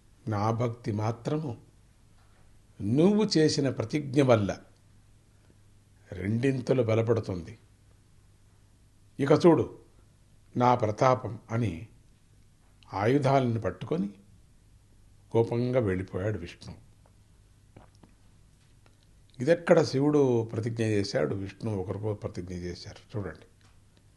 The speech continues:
"వాణ్ణి సంహరిస్తా నేను, నా భక్తి నిరూపించుకుంటానన్నాడు. నువ్వు నిరూపించుకుంటే నీకు నేను దాసుడుగా ఉండిపోతాను." శివుడు అట్లా అన్నాడు కదా, కానీ విష్ణువుతో ఏమో ఎందుకో ఉంది ఇక్కడ.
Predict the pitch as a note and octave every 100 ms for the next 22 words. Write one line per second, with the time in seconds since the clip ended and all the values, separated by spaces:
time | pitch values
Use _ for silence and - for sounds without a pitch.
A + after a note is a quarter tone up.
0 | _ _ _ - G#2+ A2+ G#2 G#2+ C3+ C#3
1 | - C#3 B2 B2+ B2+ A#2 G#2+ G#2 G2+ -
2 | B2 A2 F2+ G#2+ C#3+ D3 C3+ - A#2+ A2+
3 | G#2+ G#2 F#2+ F#2+ A2+ - - - - -
4 | _ _ - - - - A2 G#2+ C3+ F3+
5 | F3+ D3 - D3+ B2 C3 A#2 G#2 G#2 G2
6 | F#2 F2+ G2+ D3 - D#3 D3 C3 B2 A#2
7 | A#2+ - F#2 E2+ - _ - - - -
8 | _ _ - _ _ - - - B2 E3
9 | D#3+ A2+ E2+ - F2 E2+ E3 E3 D#3 D3+
10 | D3+ - - _ _ _ - C3+ C3 A#2
11 | A#2 - F#3 F3+ F3+ D3 D3 D3+ B2+ B2+
12 | C#3 D3 C3 C3 A2+ F2+